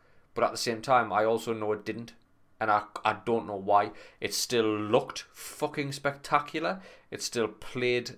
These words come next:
very well. Uh, and I don't know what it was. I don't know if it was because it was the game that's, it was sort of the start. It was the, it was the precursor to Resident Evil five's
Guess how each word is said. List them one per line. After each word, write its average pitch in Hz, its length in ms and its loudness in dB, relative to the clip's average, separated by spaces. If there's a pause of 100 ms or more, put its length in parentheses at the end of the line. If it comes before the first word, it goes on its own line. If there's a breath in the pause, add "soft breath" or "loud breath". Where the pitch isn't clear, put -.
(140)
very 110 640 6
well. 139 460 2 (640 soft breath)
Uh, 113 320 8 (260)
and 113 120 0
I 107 40 0
don't 104 140 -4
know 135 80 0
what 123 240 4
it 87 60 -2
was. 127 200 4
I 127 60 2
don't 160 280 0
know 143 180 4
if 135 120 -2
it 98 120 -6
was 120 160 -6
because 120 360 -6
it - 80 -6
was 113 200 -6
the 117 60 -6
game 113 300 -4
that's, - 540 -6 (240)
it 101 180 -6
was 113 140 -10
sort 156 340 2
of 120 80 -6
the 117 80 -2
start. - 760 0 (920 soft breath)
It 113 180 -6
was 117 220 -6
the, 117 420 2
it 113 120 -4
was 120 140 -8
the - 80 -4
precursor 143 840 0
to 113 280 -2
Resident 117 560 0
Evil 113 340 -2
five's 113 840 4